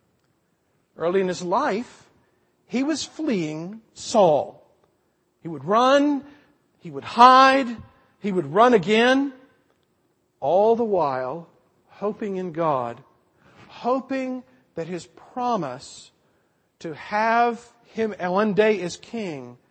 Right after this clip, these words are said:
for which he had been anointed by Samuel, that that promise of God would show itself true.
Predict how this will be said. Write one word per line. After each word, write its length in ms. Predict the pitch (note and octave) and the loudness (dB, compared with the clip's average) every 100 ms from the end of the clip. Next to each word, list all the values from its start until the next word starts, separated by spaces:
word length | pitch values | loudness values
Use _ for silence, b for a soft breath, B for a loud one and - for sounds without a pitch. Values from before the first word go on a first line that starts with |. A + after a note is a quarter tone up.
| _ _ _ _ _ - | _ _ _ _ _ -4
for 160 | G3+ | -2
which 260 | G3 D4 - | 0 -2 -2
he 80 | D4 | -2
had 160 | G#3+ | 0
been 140 | A#3+ A#3 | 0 0
anointed 760 | G#3+ G#3+ C4+ D#4 G#3+ D3+ B2 | -2 -2 0 0 -4 -8 -8
by 200 | C#3 D#3 | -4 -4
Samuel, 680 | - - B3 A3+ E3 A#2+ - b b b - | -4 -8 -6 -6 -6 -10 -12 b b b -14
that 160 | E3 | -10
that 240 | E3+ - - | -10 -10 -16
promise 560 | - C#4+ D4 F3+ - | -12 -8 -6 -6 -8
of 180 | D3+ C#3 | -16 -8
God 540 | F#3 G3+ C#3+ C3 D#3 - b b b - | -4 -2 -2 -6 -12 -18 b b b -18
would 160 | D3 | -18
show 320 | - - E3+ | -16 -8 -8
itself 480 | F3+ F3 - C#3+ C#3 | -8 -10 -12 -12 -14
true. 340 | - B3+ C#3+ | -18 -16 -16